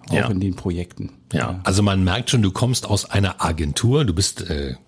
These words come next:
Speaker 2: Geschäftsführer, Inhaber einer Agentur, die heißt Zwei Helden, können wir auch sagen an dieser
Speaker 1: Ja.
Speaker 2: Stelle. Aber was seid ihr denn da eigentlich? Seid ihr nun jetzt Medienmacher oder seid ihr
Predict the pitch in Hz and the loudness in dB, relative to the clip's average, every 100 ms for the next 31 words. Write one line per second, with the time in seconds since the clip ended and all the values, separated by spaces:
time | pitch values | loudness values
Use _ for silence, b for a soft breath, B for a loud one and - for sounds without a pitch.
0 | _ - - 127 - 135 120 113 117 113 | _ -6 0 0 2 2 2 2 2 2
1 | 110 110 110 80 90 78 80 80 113 87 | 2 2 2 2 0 0 -2 2 2 2
2 | 82 - 69 64 92 131 113 73 64 69 | 0 -2 -2 0 0 0 -2 -2 -4 -2
3 | 80 110 101 101 101 95 104 107 - B | 0 0 0 2 2 2 2 2 0 B
4 | B B 90 85 98 - 135 196 170 117 | B B -2 2 2 2 0 2 2 2
5 | 90 64 67 67 64 - 65 - 67 65 | 2 0 -2 -4 -4 -2 -2 -2 -4 -4
6 | 62 - 65 67 73 113 113 117 - 123 | -6 -4 -4 -2 2 2 2 0 0 2
7 | 113 78 73 67 64 71 71 71 82 71 | 2 0 -2 -2 -4 -4 -4 -2 -2 0
8 | 65 | -4